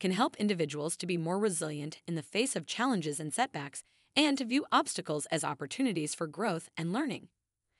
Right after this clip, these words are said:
This can be cultivated through practices such as setting and working towards goals,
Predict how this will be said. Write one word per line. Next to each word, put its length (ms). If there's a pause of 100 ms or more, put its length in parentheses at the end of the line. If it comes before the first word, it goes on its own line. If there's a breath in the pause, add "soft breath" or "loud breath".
(280)
This 160
can 160
be 80
cultivated 640
through 140
practices 680
such 240
as 100
setting 440
and 180
working 300
towards 280
goals, 400